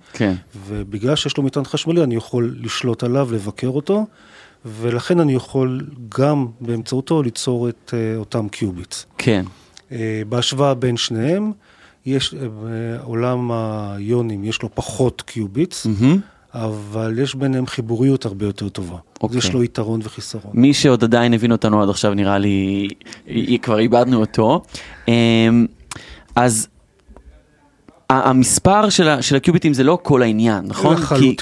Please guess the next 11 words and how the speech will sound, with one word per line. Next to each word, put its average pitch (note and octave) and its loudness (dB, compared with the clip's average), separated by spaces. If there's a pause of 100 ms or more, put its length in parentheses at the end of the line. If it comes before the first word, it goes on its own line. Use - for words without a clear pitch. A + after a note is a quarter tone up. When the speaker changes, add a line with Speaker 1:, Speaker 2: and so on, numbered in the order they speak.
Speaker 1:
כי C3 4
יש C#3 6
גם C#3+ 4
מחשבים B2+ 2
קוונטיים B2+ 0
עם A#2+ 0 (280)
מאות B2 2 (240)
של - 2
קיוביטים, C3 4
אבל A#2 2
הם A2 2